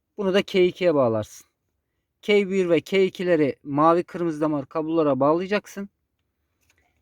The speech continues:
Gri sarı damar ve düz gri kabloyu birbirine birleştirip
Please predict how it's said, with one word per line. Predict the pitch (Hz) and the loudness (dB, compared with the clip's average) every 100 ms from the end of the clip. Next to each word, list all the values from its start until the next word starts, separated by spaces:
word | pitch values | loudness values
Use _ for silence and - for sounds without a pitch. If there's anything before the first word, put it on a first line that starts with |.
| _ _ _ _ _ _ _ | _ _ _ _ _ _ _
Gri | 123 143 185 214 | -6 0 2 0
sarı | 185 - 190 196 | -4 -2 0 2
damar | 185 165 208 - _ _ _ _ _ _ _ _ | 2 0 -4 -10 _ _ _ _ _ _ _ _
ve | 160 180 170 | -6 -4 -2
düz | 190 165 | -4 -2
gri | 185 202 185 | -2 -2 0
kabloyu | 185 170 170 147 | 0 2 0 0
birbirine | 175 185 190 156 | -2 -2 -2 0
birleştirip | 147 190 190 - 208 - _ | 0 -2 -4 -8 -10 -10 _